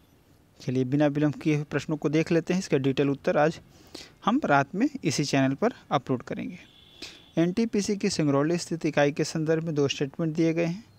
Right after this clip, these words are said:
यह छत्तीसगढ़ के उत्तरी भाग में स्थित है। यह सबसे पुराना एनटीपीसी का इकाई है। ऑप्शंस हैं वन, टू, वन and टू, neither one nor two।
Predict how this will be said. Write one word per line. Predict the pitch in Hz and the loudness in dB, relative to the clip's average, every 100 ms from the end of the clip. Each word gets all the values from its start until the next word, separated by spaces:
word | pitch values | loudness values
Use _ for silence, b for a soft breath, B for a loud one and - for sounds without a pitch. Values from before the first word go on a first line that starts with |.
| B B B - | B B B -2
यह | 160 | 0
छत्तीसगढ़ | - 175 - 220 185 | 0 -2 0 0 0
के | 160 156 | 0 -2
उत्तरी | 135 170 170 | 0 2 2
भाग | 160 165 | 2 0
में | 165 160 | 0 -4
स्थित | - 185 - | -4 -6 -4
है। | 247 - - b b b b b b - | -8 -8 -16 b b b b b b -4
यह | 175 | -2
सबसे | - 175 - 190 | 0 0 0 -2
पुराना | - 151 151 151 | 2 4 4 4
एनटीपीसी | 143 135 135 135 131 | 2 0 -2 -2 0
का | 123 | 2
इकाई | 123 123 143 | 2 0 -2
है। | - - - - _ _ _ b b b b b - | -4 -12 -20 -20 _ _ _ b b b b b 0
ऑप्शंस | 151 - 185 - | 0 0 -4 0
हैं | 147 | 2
वन, | 135 170 233 - _ _ - | 2 0 -4 -10 _ _ -2
टू, | 151 190 - _ | 0 0 -6 _
वन | 139 139 160 | 0 2 2
and | 175 | -2
टू, | 190 214 - _ - b b b b b _ - | -2 -2 -4 _ -20 b b b b b _ 2
neither | 135 143 151 185 | 2 4 4 2
one | 240 | 2
nor | 139 120 | 0 0
two। | - 151 | -2 -10